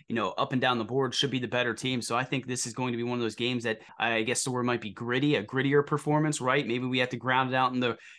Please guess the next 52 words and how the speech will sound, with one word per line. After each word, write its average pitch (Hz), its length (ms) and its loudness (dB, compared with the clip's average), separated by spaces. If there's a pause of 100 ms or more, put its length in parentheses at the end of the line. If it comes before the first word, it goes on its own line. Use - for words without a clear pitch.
(120)
ground. 139 400 4
Maybe 127 180 2
we 131 140 0
rely 127 320 4
more 131 140 2
on 127 80 2
the 120 60 2
defense 120 480 -2
this 123 200 -4
week, 127 180 -2
who, 120 80 -4
you 110 120 0
know, 110 200 2
has 101 320 -6 (160)
sh-, - 160 -12 (220)
been 123 120 -2
on 117 200 4
milk 135 180 2
cart 131 160 4
in 120 40 -2
the 120 60 0
last 127 260 0
few 139 80 -2
weeks. 123 120 -4 (220)
However 180 240 6
it 135 80 4
is, 104 160 4
you 113 60 -2
know, 117 120 2
next 139 300 2
man 135 200 4
up, 127 140 0
someone's 147 380 2
gonna 127 160 2
make 127 200 2
a 117 60 -4
play 123 300 4
that 113 220 2 (180)
maybe 123 160 0
we 131 80 0
weren't 127 220 0
expecting. 120 500 -2
But 117 80 2
I 127 100 2
think 131 280 -2
you 131 120 2
said, 127 320 0 (220)
what 147 100 2
was 160 80 6
your 165 100 4
prediction? 170 400 2
Twenty-seven? 147 720 0